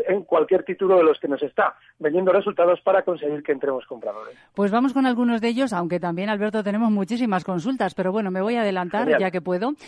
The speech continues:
Speaker 2: Eh, me gustaría comentar primero el Popular. Subidas del cuatro por ciento. Popular, eh, beneficio neto en el primer, eh, tri-, en el primer semestre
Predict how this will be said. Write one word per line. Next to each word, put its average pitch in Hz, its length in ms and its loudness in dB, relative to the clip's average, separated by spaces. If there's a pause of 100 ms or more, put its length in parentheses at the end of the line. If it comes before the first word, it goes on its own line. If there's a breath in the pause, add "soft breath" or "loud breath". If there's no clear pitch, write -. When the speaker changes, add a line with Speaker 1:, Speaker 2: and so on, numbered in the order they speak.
(240 loud breath)
Speaker 2:
Eh, 208 340 2
me 208 160 -2
gustaría 247 320 -4
comentar 277 320 2
primero 262 400 0
el 226 160 -2
Popular. 190 480 -2 (320 soft breath)
Subidas 277 600 0
del 220 320 -2
cuatro 220 360 -2
por 175 160 -4
ciento. 180 680 -4
Popular, 226 520 -2
eh, 202 380 -4
beneficio 233 560 -4
neto 190 300 -6
en 196 100 -4
el 196 100 -4
primer, 226 460 -2
eh, 190 240 -2
tri-, 208 300 -6
en 202 100 -4
el 185 140 -2
primer 220 280 -2
semestre 220 800 -6